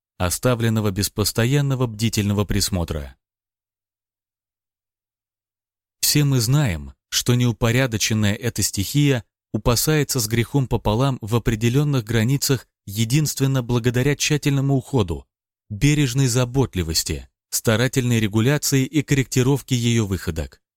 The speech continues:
Лишенная таковой опеки, она немедленно склоняется к нарушениям,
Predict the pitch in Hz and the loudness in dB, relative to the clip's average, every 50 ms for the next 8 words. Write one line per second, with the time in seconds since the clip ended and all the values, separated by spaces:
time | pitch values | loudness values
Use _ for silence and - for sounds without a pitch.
0 | _ _ _ _ _ _ _ 90 87 90 - - 120 117 117 120 117 107 104 - | _ _ _ _ _ _ _ -2 0 0 2 2 0 0 0 2 0 0 0 -2
1 | 107 - 107 107 113 123 120 - - 95 - - 135 139 131 - 131 113 95 - | -2 0 0 0 0 0 -2 -2 -4 -6 -2 0 0 0 0 0 -2 -2 -2 -4
2 | _ _ _ _ _ - 98 110 123 131 135 135 131 139 151 143 135 143 143 139 | _ _ _ _ _ -2 0 2 2 2 2 2 2 2 2 2 2 0 0 2
3 | 131 - - - 123 120 127 139 147 147 131 - - 131 - 131 131 127 127 120 | 0 -2 0 0 0 2 2 2 2 2 0 0 -2 -4 -2 0 0 0 2 0
4 | - 151 135 101 87 78 73 67 67 - | 0 0 0 -2 -2 -4 -6 -8 -12 -18